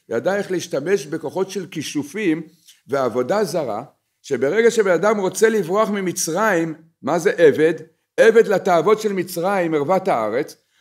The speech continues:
רוצה לברוח, ברגע שהוא מגיע לשם, הוא שומע נביחות של כלבים. איזה כלבים הוא שומע שנובחים? כלב, הסוד של כלב זה קליפה הכי קשה שיש. הכלב, מה זה הקליפת הכלב? כולו לב.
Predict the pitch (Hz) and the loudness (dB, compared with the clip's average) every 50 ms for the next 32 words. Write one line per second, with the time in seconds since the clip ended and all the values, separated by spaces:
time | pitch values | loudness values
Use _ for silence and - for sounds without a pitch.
0 | _ - 123 127 - 202 214 220 214 156 160 147 139 156 170 139 147 185 214 226 | _ -6 -4 0 2 2 2 2 0 -2 -2 -2 -2 -2 -2 0 0 2 2 2
1 | 214 - 220 202 196 180 170 160 202 226 233 233 214 - - 190 160 147 151 160 | 0 0 -2 -2 0 0 0 2 2 4 4 4 4 4 2 0 0 0 0 0
2 | 175 196 202 - - _ _ _ _ _ - 165 170 - 175 165 156 175 202 220 | 0 -2 -4 -6 -16 _ _ _ _ _ -2 -2 -2 0 0 0 0 0 0 0
3 | 226 226 220 226 - - _ _ - 170 185 180 151 185 - - 196 214 208 226 | 0 0 0 -4 -10 -20 _ _ -6 -4 -2 0 2 0 2 2 0 2 2 2
4 | 202 190 - 196 185 170 175 196 175 120 95 - - - - 208 214 247 262 - | 0 2 2 2 2 2 4 2 0 0 -2 -8 -4 0 2 2 2 2 -2 -2
5 | 233 247 226 196 214 196 180 165 - - 170 147 139 127 113 104 - - _ _ | 0 0 2 2 2 2 0 0 0 -2 -2 -2 -2 -2 -4 -4 -8 -12 _ _
6 | - - - 156 143 139 131 - - - 147 156 170 202 196 - _ _ _ _ | -8 -2 0 0 2 2 0 -2 -4 -4 -2 -2 -4 -4 -8 -14 _ _ _ _
7 | _ _ _ _ - 185 220 233 214 202 185 190 196 208 196 - - - - 123 | _ _ _ _ 2 4 4 4 4 4 2 2 2 2 2 0 -4 -12 -10 -8
8 | 123 - - 196 208 202 202 185 165 - 196 208 208 202 151 151 147 - 160 151 | -6 -4 -2 0 0 2 0 0 0 0 0 0 0 -2 -4 -6 -6 -4 -4 -4
9 | 151 165 190 196 190 196 202 - 185 180 - 190 185 185 - 185 180 180 143 104 | -2 -2 -4 -4 -4 -4 -4 -4 -4 -4 -2 -4 -4 -2 -4 -2 0 0 -2 -2
10 | - - _ _ _ _ - 117 113 - 131 117 110 110 135 170 190 175 202 196 | -4 -12 _ _ _ _ -10 -8 -6 -2 0 0 0 0 0 0 0 2 0 0
11 | - 185 165 - 180 180 - 170 165 - 160 160 175 202 220 226 214 220 - - | 0 -2 -4 -4 -4 -4 -4 -6 -4 -2 0 2 2 4 2 2 0 -4 -12 -20
12 | _ _ _ _ _ _ _ _ _ - - 165 160 156 190 214 214 202 202 202 | _ _ _ _ _ _ _ _ _ 0 4 4 6 8 8 8 6 6 6 4
13 | 185 143 - | 2 2 0